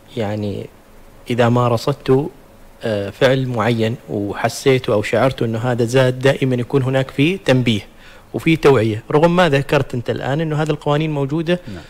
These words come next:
Speaker 1: من وقت، آه، سابق. نريد نتكلم شوي عن هذا ال-، ال-، الجانب. آه، والبعض يقول: "لا والله هذا يمكن، ها، تهديد ولا ويش؟" يعني، آه، في الادعاء العام ليش دائمًا حريصين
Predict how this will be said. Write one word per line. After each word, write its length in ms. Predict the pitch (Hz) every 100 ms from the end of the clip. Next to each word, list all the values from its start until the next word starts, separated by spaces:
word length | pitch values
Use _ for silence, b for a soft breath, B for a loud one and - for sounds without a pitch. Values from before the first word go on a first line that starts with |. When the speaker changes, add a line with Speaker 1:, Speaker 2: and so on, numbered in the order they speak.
| B -
Speaker 1:
من 80 | 131
وقت، 320 | 143 - - 131
آه، 460 | 117 113 110 110
سابق. 540 | 110 - 117 107 - - B B B -
نريد 180 | 170 185
نتكلم 320 | - 185 156
شوي 200 | - 147
عن 140 | 131
هذا 240 | 127 139 131
ال-، 180 | 117 110
ال-، 380 | 107 110 113 -
الجانب. 440 | 123 123 127 113 107 - B B B -
آه، 220 | 127 117 -
والبعض 460 | 120 127 143 156
يقول: 380 | 156 160 160 151
"لا 380 | 147 - 143 180
والله 340 | 185 185 165
هذا 160 | 151 147
يمكن، 320 | 156 170 156
ها، 240 | 170 190
تهديد 500 | 175 151 139 170 202
ولا 200 | 175 143
ويش؟" 320 | 143 175 190 190
يعني، 240 | 165 170
آه، 640 | - - - - - - - -
في 60 |
الادعاء 420 | 190 190 165 190 190
العام 320 | 156 185 175
ليش 180 | 208 165
دائمًا 300 | 170 175 160
حريصين 720 | 160 156 151 - 170 156